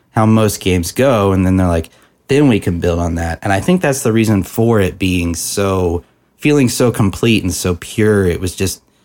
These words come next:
it just felt like a game, and it was a fun game, and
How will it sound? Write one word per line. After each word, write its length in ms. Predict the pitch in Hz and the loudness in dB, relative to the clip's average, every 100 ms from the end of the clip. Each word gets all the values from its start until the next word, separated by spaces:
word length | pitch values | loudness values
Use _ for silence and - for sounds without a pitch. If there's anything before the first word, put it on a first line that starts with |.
| _ _ _ _ - | _ _ _ _ -4
it 100 | 113 | -2
just 260 | 131 - | 0 -4
felt 240 | - 131 135 | -2 -2 0
like 240 | 127 120 | 0 0
a 60 | 98 | -2
game, 560 | 85 95 135 117 87 | -2 0 2 2 0
and 140 | 87 92 | -2 -2
it 40 | |
was 200 | 92 92 | -2 -2
a 60 | 95 | -6
fun 380 | - 120 139 | -2 2 4
game, 400 | 101 90 85 82 87 | 2 0 -2 -6 -6
and 380 | 95 90 92 | -8 -6 -6